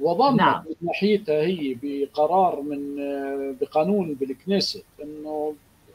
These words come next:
Speaker 1: إحلال القانون المدني على هضبة الجولان، صحيح. ولكن ليست دول، مش كل الدول اعترفت بهذا القانون.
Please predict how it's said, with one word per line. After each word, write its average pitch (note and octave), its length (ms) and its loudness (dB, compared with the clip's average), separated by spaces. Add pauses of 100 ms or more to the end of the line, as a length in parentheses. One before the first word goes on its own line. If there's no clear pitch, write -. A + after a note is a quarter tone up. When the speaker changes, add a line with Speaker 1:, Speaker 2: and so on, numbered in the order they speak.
(600)
Speaker 1:
إحلال A3 480 4
القانون F3+ 520 -6
المدني F#3+ 480 -2
على D3+ 540 -2
هضبة E3+ 340 -6
الجولان، E3 440 0 (440)
صحيح. - 400 -4 (880)
ولكن G#3 460 4 (840)
ليست C4 560 0
دول، A3+ 600 2
مش - 180 -2
كل C4+ 160 2
الدول B3+ 380 2
اعترفت A3 600 6
بهذا G#3+ 340 4
القانون. G#3+ 560 2